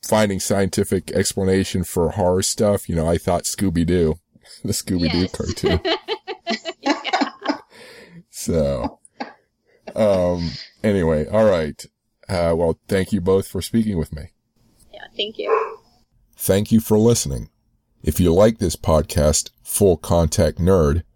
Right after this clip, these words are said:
Speaker 1: please subscribe. Please also rate Full Contact Nerd and review it if you can. I have many more options to nerd out on sci-fi, fantasy, and horror.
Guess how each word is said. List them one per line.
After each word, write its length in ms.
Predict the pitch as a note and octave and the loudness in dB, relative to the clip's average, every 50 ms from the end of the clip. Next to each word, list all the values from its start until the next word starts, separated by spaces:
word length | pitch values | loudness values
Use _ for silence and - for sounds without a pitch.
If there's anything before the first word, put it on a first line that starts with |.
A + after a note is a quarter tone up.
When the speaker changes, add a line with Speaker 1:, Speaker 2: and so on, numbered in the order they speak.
| _ _ _ | _ _ _
Speaker 1:
please 320 | - - G#2+ G2 F#2+ F2 - | -4 0 2 4 4 2 2
subscribe. 720 | - F2 D2+ - - - A#2 A2 G#2 E2+ B1+ A#1+ - - _ _ _ _ _ _ _ _ - | 0 -2 -2 -2 -4 0 2 2 4 4 2 0 -2 -8 _ _ _ _ _ _ _ _ -8
Please 340 | - - A#2 A#2 A2 - - | 0 2 4 4 4 4 2
also 400 | - - F2+ E2+ E2 - F#2+ F2+ | 0 2 2 2 4 2 2 0
rate 380 | E2 E2 F2+ G#2 A#2 A#2+ - - | 2 4 4 4 4 4 2 -2
Full 280 | - - F#2 E2+ D#2 | -4 0 2 2 2
Contact 520 | - - E2+ D#2 D#2 - - E2 D2+ - - | 2 0 0 0 2 2 2 0 0 0 -2
Nerd 380 | F2 D#2+ D2+ D2+ D2+ D2+ D#2+ - _ | 0 2 2 4 4 2 0 -2 _
and 220 | - E2 D#2+ D#2 D2+ | 0 2 2 4 2
review 400 | D2+ D2+ F#2+ F#2+ G2+ F#2+ D#2+ D2+ | 2 2 4 4 4 6 4 4
it 140 | D2+ - _ _ - | 2 0 _ _ -2
if 180 | F2+ - - | -2 -2 -2
you 80 | A2+ A2 | -8 -6
can. 460 | - G2 G2+ F#2 E2+ - - D2 - _ _ _ _ - - - - - - | -2 0 0 0 -2 -4 -8 -12 -16 _ _ _ _ -20 -18 -16 -10 -2 2
I 60 | F#2 | 4
have 220 | F2+ E2+ D#2 E2 | 6 6 4 2
many 340 | F2 F2+ G#2 A#2 C3+ B2+ A2 | 0 2 4 4 4 4 2
more 240 | G2 F2+ F2 E2+ E2+ | 2 4 4 4 6
options 480 | F2 F2+ E2+ - - - D#2+ D2+ - - | 6 6 4 2 0 -6 -4 -4 -4 -2
to 120 | - E2+ | -2 0
nerd 360 | D2 D#2 F#2 F#2+ F#2+ F#2 F2+ | 0 2 4 6 6 6 6
out 260 | F2 F2 E2 D#2 - - | 6 6 6 4 2 0
on 140 | - D2+ C#2+ | -2 -2 -2
sci-fi, 760 | C#2 - - - F2+ E2+ E2+ D#2 - - E2+ D#2+ D#2 D2+ D2 | -2 -2 0 2 4 4 4 4 2 2 2 4 4 4 2
fantasy, 600 | C#2+ - - - E2+ E2+ D#2+ D2+ - - E2 D2+ | 0 -2 -2 0 0 2 2 0 0 0 0 0
and 140 | C#2+ C#2+ C#2+ | 0 0 0
horror. 460 | D2+ F2 F2 E2 D2 A#1+ A1+ D2+ - | 2 2 4 4 4 2 0 -4 -12